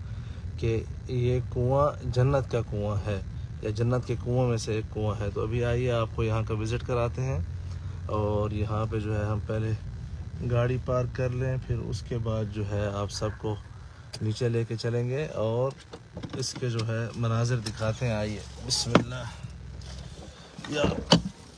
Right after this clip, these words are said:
जी, ये जो है, उम्मीद है कि इंशाल्लाह इसका पानी भी मिलेगा हमें। तो आइए आपको यहाँ पे इसका विज़िट कराते हैं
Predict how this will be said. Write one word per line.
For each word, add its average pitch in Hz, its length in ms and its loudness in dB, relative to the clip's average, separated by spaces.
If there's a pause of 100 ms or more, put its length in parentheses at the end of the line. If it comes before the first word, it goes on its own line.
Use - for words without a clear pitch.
(1040)
जी, 135 440 0 (260)
ये 131 260 2
जो 123 140 -2
है, 117 320 0 (1800)
उम्मीद 135 360 8
है 139 80 8
कि 135 60 6
इंशाल्लाह 131 320 10
इसका 131 200 6
पानी 131 340 6
भी 139 120 0
मिलेगा 131 380 6
हमें। 123 240 6 (640)
तो 101 580 6
आइए 113 300 10
आपको 107 440 6 (140)
यहाँ 110 280 2
पे 107 140 0
इसका 110 220 2
विज़िट 117 260 8
कराते 123 380 8
हैं 135 180 0